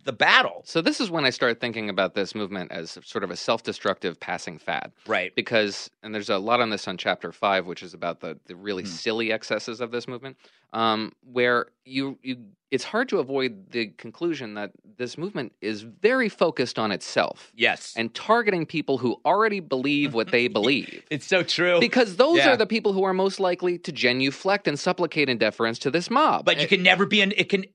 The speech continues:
Speaker 1: there's a c-, competitive element to it within it.
Speaker 2: Right.
Speaker 1: So you have, so it's like, uh, between
Speaker 2: You have
Speaker 1: you
Speaker 2: to
Speaker 1: and
Speaker 2: one
Speaker 1: me.
Speaker 2: up the next
Speaker 1: Yeah,
Speaker 2: guy
Speaker 1: it's
Speaker 2: at
Speaker 1: like,
Speaker 2: outrage.
Speaker 1: you don't, because we can't, we cannot empathize with each other. That's in, in an intersectional,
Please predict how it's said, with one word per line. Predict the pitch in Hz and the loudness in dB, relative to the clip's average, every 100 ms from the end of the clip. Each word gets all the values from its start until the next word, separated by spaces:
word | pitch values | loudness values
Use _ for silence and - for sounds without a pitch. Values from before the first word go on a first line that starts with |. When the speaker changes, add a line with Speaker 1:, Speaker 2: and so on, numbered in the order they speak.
| _ - _ | _ -20 _
Speaker 1:
there's | - 185 | 2 4
a | 202 | 2
c-, | - - - | -2 -12 -4
competitive | 190 196 214 208 175 | 0 4 4 4 2
element | 170 208 180 175 - | 2 2 0 -4 -6
to | 180 | -4
it | 156 135 | -2 -2
within | - 147 | 0 0
it. | 87 - _ _ | -2 -10 _ _
Speaker 2:
Right. | 123 110 - _ _ _ | 2 2 0 _ _ _
Speaker 1:
So | - 190 | 2 2
you | 185 175 | 4 4
have, | 170 185 - - | 6 6 4 -6
so | - 196 | 0 0
it's | - | 4
like, | 190 180 - _ _ - | 4 4 -2 _ _ -18
uh, | - | -10
between | 151 - 226 | -10 -2 2
Speaker 2:
You | 208 | 4
have | 113 | 4
Speaker 1:
you | |
Speaker 2:
to | 214 | 6
Speaker 1:
and | - | 6
Speaker 2:
one | 104 | 6
Speaker 1:
me. | |
Speaker 2:
up | 110 - | 6 2
the | |
next | 95 92 - | -2 -2 2
Speaker 1:
Yeah, | 175 185 | 4 6
Speaker 2:
guy | 165 | 6
Speaker 1:
it's | 170 | 4
Speaker 2:
at | 190 | 6
Speaker 1:
like, | 175 - | 6 4
Speaker 2:
outrage. | 170 160 | 0 4
Speaker 1:
you | 220 | 4
don't, | 285 269 160 147 | 4 2 -2 -2
because | 180 185 170 | 0 0 -2
we | 180 233 | -2 -2
can't, | 254 277 254 - _ _ _ _ - | 2 2 2 -4 _ _ _ _ -6
we | 196 | 0
cannot | 240 247 202 | 4 4 4
empathize | 196 175 165 135 123 - | 2 2 0 2 0 -4
with | 117 | -8
each | 123 - | -8 -4
other. | 117 90 65 - | -4 -4 -10 2
That's | 160 175 - | 4 4 2
in, | 175 | -2
in | 170 156 | -2 0
an | 151 | -2
intersectional, | 160 196 180 - 165 160 160 147 | -2 -2 -2 -2 -4 -4 -2 -2